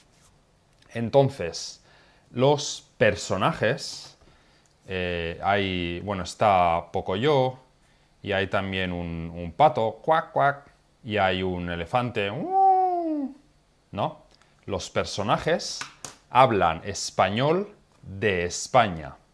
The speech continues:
Español de España, no español de Latinoamérica. Ujú. Y Pocoyo es muy fácil. Habla de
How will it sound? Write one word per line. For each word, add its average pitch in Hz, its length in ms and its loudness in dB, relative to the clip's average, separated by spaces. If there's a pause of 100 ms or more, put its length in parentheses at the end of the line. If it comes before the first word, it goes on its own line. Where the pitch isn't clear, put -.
(400)
Español 131 680 2 (300)
de 170 540 4 (200)
España, 98 920 0
no 147 480 2
español 127 880 2
de 101 380 4
Latinoamérica. 90 920 0 (380)
Ujú. 95 320 -10 (420)
Y 117 120 -4
Pocoyo 120 640 2
es - 460 -4
muy 101 500 -4
fácil. 82 480 -6 (960)
Habla 131 480 4
de 135 460 0